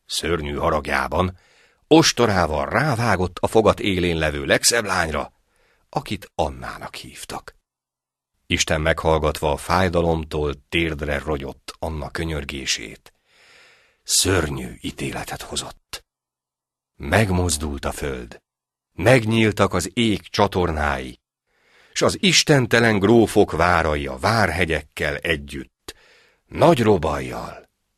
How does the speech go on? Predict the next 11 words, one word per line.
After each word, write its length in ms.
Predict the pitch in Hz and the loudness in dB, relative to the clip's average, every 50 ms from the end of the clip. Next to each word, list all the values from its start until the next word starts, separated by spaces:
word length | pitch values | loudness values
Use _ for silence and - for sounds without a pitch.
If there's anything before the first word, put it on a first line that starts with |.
| _ | _
a 160 | _ - - 71 | _ -6 -6 -6
mélységbe 680 | 71 76 - 90 80 76 - - 78 73 65 62 - 71 | -4 -4 -2 -2 -2 0 0 -2 -2 -4 -6 -8 -8 -8
zuhantak. 720 | 67 69 65 - 65 64 - - - - - - - _ _ _ _ _ _ _ _ _ _ _ _ _ _ _ _ _ _ _ _ _ _ _ _ _ _ _ | -8 -8 -10 -12 -12 -14 -12 -12 -12 -12 -12 -16 -20 _ _ _ _ _ _ _ _ _ _ _ _ _ _ _ _ _ _ _ _ _ _ _ _ _ _ _
Helyükön 600 | _ - 98 113 131 135 135 131 127 - 120 117 113 | _ 2 4 4 4 4 2 0 -2 -4 -4 -4 -4
másnapra 840 | 104 80 73 76 76 76 78 - - 85 73 67 - - 76 69 | -2 0 0 2 2 2 0 -2 -4 -6 -6 -6 -4 -6 -6 -4
egy 200 | 65 64 64 - | -6 -6 -8 -8
sötét 760 | - - - - 104 113 113 - - 90 92 87 80 78 78 | -6 -4 -2 0 0 0 0 -2 -4 -2 -2 -2 -4 -4 -6
vízű 540 | - 73 69 69 71 67 65 69 67 65 62 60 - _ _ | -8 -8 -8 -8 -8 -8 -8 -8 -10 -10 -12 -14 -18 _ _
tengerszem 960 | - 82 85 82 73 71 71 73 71 69 - - - - 73 67 67 65 - | -2 -2 0 0 -2 -2 -4 -4 -4 -4 -2 -2 -2 -2 -2 -6 -8 -12 -14
tükrözte 680 | - - 78 - - 76 73 67 - - - - 73 67 | -12 -12 -12 -10 -8 -8 -8 -6 -6 -8 -6 -6 -10 -10
vissza 600 | 64 65 67 - - - - - - 62 - - | -10 -6 -4 -2 0 0 -2 -4 -6 -12 -16 -18